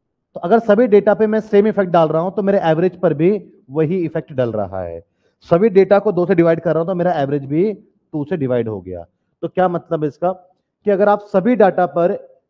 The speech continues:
same effect डालेंगे, तो आपके original average पर भी वही effect डल के new average आपका आ जाएगा। अब एक exam में question आपके आ जाए, मान लीजिए cat के इसमें एक, एक क्वेश्चन आ जा-, आ जाए कि फिफ्टी observations हैं, मुझे नहीं पता कि फिफ्टी observation क्या है,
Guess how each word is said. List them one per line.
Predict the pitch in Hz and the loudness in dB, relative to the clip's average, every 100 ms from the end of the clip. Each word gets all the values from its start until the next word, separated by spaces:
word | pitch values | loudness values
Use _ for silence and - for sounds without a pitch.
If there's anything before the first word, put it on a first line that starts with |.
| _ | _
same | - 208 233 | -2 2 2
effect | 233 202 196 | 2 -2 -2
डालेंगे, | 190 160 160 160 170 | 0 0 0 -2 -2
तो | 196 - _ 202 | -4 -10 _ -6
आपके | 170 170 170 220 - - | -2 -2 2 2 2 -2
original | 160 156 214 | -2 0 0
average | 226 160 170 180 | 0 2 2 0
पर | - 160 | -2 0
भी | 165 196 175 - | 2 2 -2 -10
वही | 156 180 | 2 4
effect | 208 180 170 160 | 4 2 -4 -4
डल | 151 139 | -4 -2
के | 180 | -4
new | 147 139 | -4 -4
average | 120 120 123 | -4 -4 -4
आपका | 113 - | -6 -6
आ | 156 113 | -6 -6
जाएगा। | 98 90 85 82 - _ _ _ _ | -8 -10 -12 -16 -18 _ _ _ _
अब | 202 | -4
एक | 196 208 | 0 -2
exam | 214 156 180 190 | -2 0 -2 0
में | 208 | -4
question | 190 175 208 | -6 -6 -6
आपके | 180 - 180 | -6 -4 -2
आ | 127 | -2
जाए, | 120 131 151 | 0 -2 -2
मान | 143 139 | -6 -6
लीजिए | 135 123 | -4 -6
cat | 151 143 131 - | -4 -2 -2 -2
के | 147 | -4
इसमें | 135 143 | -4 -8
एक, | 135 | -10
एक | 135 131 | -10 -10
क्वेश्चन | 139 - 139 | -10 -10 -10
आ | |
जा-, | 113 113 | -8 -6
आ | |
जाए | 113 156 175 _ _ _ _ | -4 -4 -4 _ _ _ _
कि | - 233 - - _ _ | 0 0 0 -10 _ _
फिफ्टी | 208 214 269 | 0 0 4
observations | 247 185 180 175 170 185 175 | 4 4 0 -2 -4 -6 -6
हैं, | 214 - - | -8 -8 -12
मुझे | 151 190 | -4 -2
नहीं | 185 202 | 0 -2
पता | 185 180 | 0 -2
कि | 175 | -2
फिफ्टी | 190 165 - | -4 -4 -2
observation | 165 151 147 175 | -2 -2 -6 -6
क्या | 165 151 | -4 -4
है, | 104 85 | -4 -8